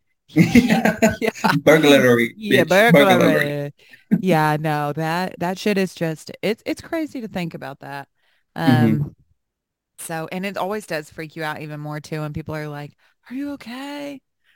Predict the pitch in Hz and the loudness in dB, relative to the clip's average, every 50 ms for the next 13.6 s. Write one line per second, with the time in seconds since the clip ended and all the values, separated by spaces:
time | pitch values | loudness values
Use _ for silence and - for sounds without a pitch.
0 | - - - 139 147 175 175 180 180 165 143 139 143 127 123 139 131 123 123 123 | -4 0 2 4 6 8 10 10 10 10 10 8 8 6 6 2 0 0 0 -2
1 | 120 - - 113 113 110 110 - 104 101 107 107 107 107 - - _ - _ _ | -6 -2 -2 0 0 0 -4 -6 -8 -6 -4 -4 -4 -4 -6 -10 _ -20 _ _
2 | _ _ _ _ - - 120 120 120 - 214 226 190 156 - - - 202 220 208 | _ _ _ _ -4 -4 -2 -2 -4 -6 -14 -18 -18 -18 -16 -10 -8 -6 -6 -4
3 | - - 170 202 233 262 285 285 277 269 269 269 - 233 202 - 254 233 247 233 | -4 -4 -4 -4 -4 -6 -8 -8 -8 -6 -8 -8 -10 -10 -8 -8 -8 -8 -8 -12
4 | - 240 240 233 240 262 269 262 220 196 185 185 196 208 226 240 226 196 180 185 | -10 -10 -8 -8 -6 -6 -6 -6 -4 -4 -2 -2 0 -2 -2 -2 -2 -4 -6 -4
5 | - 247 247 - 240 202 180 180 180 185 185 190 190 196 190 185 185 180 185 180 | -6 -6 -6 -6 -8 -6 -6 -6 -6 -8 -8 -6 -6 -6 -6 -6 -6 -8 -10 -10
6 | 175 175 175 185 208 226 240 202 196 190 196 208 214 208 _ _ _ _ _ _ | -8 -6 -6 -4 -4 -4 -4 -4 -4 -4 -4 -4 -6 -8 _ _ _ _ _ _
7 | _ _ - 143 147 165 185 185 180 143 - - 117 113 - _ _ _ _ - | _ _ -4 0 2 2 2 2 2 2 2 0 0 -2 -4 _ _ _ _ -8
8 | - 165 165 165 160 156 156 151 151 143 135 120 - - _ _ _ _ - - | -4 -2 0 0 0 0 0 0 -2 -2 -4 -6 -8 -14 _ _ _ _ -6 -6
9 | 175 170 - 202 202 196 185 160 139 165 202 247 - - 190 165 156 _ _ - | -4 -4 -4 -6 -8 -8 -10 -12 -12 -12 -14 -14 -12 -10 -10 -10 -10 _ _ -18
10 | 175 156 - - - 170 165 - - 160 160 160 165 180 190 180 _ _ _ _ | -18 -18 -14 -10 -6 -4 -4 -4 -2 -2 -2 -2 -2 -2 -4 -6 _ _ _ _
11 | _ _ _ _ _ _ - 175 175 175 165 160 156 170 170 175 175 175 170 165 | _ _ _ _ _ _ -10 -8 -4 -4 -4 -4 -2 -2 0 0 0 -2 -2 -4
12 | 151 160 160 - - - 214 208 208 202 - 202 190 175 160 175 165 - 208 233 | -4 -4 -6 -4 -4 -2 -2 -2 -2 0 0 0 0 0 -2 -6 -6 -2 0 2
13 | 247 247 - - 208 202 196 202 202 202 196 185 | 2 2 2 4 4 6 8 8 8 6 6 4